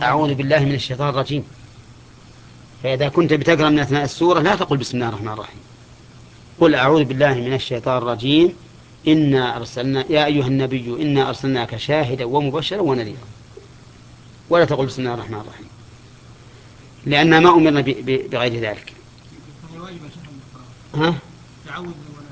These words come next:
Speaker 2: تعوذ واجب عند القراءة.
Speaker 1: إيه، والله ظاهر القرآن أنه واجب، ظاهر القرآن أنه واجب. يقول: "تس-، تجب التسمية في الوضوء مع الذكر،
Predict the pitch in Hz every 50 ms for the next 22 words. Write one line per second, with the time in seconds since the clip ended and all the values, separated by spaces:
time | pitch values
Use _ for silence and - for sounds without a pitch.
0 | 135 135 135 - - - - - - - - 147 165 170 175 175 151 156 175 180
1 | 160 131 151 143 135 131 123 120 - - - 160 175 180 165 131 113 - - -
2 | 123 113 - - - 135 139 139 143 143 143 170 170 165 147 - - 156 156 180
3 | 190 180 156 156 165 165 139 120 - - - - - - - - - - - -
4 | - - - - - - 123 127 131 123 113 - 127 123 135 151 160 156 156 139
5 | 123 123 113 95 - - - - - - - - - - - - - - - -
6 | - - - - - 151 147 143 165 - 175 175 - 175 135 156 131 151 170 160
7 | 165 156 156 156 151 143 143 156 156 143 139 147 147 156 147 139 139 131 147 147
8 | - 180 175 170